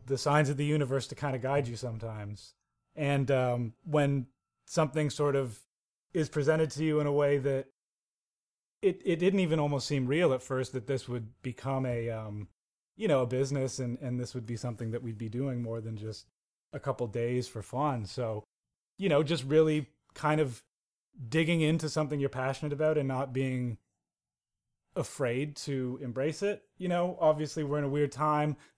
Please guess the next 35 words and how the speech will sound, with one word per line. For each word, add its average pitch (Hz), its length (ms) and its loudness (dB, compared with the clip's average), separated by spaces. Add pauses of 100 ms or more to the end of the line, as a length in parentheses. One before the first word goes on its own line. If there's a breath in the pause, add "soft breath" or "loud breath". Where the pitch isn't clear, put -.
thinking 151 280 0
about 139 440 2 (140)
stepping 143 420 -2
away 139 260 0
from 127 300 -4
music, 143 720 0 (260)
not 143 280 2
knowing 139 380 0
where 135 140 -2
that 131 220 0
is. 180 280 2
Like, 135 280 -2
you 202 80 -6
know, 135 160 0
it 139 80 0
is 147 140 0
a 147 80 -2
bit 127 180 -4
of 120 140 -6
a 123 80 -2
concerning 120 540 -8
thing. 190 220 0
I've 110 160 -6
been, 120 180 -6 (200)
you 139 80 -8
know, 113 100 -8
working 117 300 -8
in 113 40 -6
the 113 60 -6
music 113 260 -8
industry 123 280 -10
and 110 80 -8
doing 113 240 -8
music 123 340 -8
for, 113 280 -10